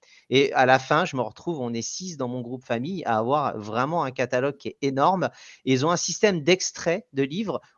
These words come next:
Honnêtement, il y a des moments, les extraits, c'est quasiment dix, quinze pour cent du livre. C'est-à-dire, t'as parfois quatre-vingts pages d'extraits.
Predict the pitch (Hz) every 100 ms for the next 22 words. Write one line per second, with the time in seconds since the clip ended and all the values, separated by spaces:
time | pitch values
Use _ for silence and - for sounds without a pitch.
0 | - 156 185 185 190 175 208 285 127 120
1 | 143 147 151 214 185 139 139 - 170 208
2 | 139 135 127 127 151 160 120 175 - 156
3 | 151 143 - 139 127 127 175 156 - 135
4 | - 131 131 - - 160 165 - 156 147
5 | 135 143 127 135 135 -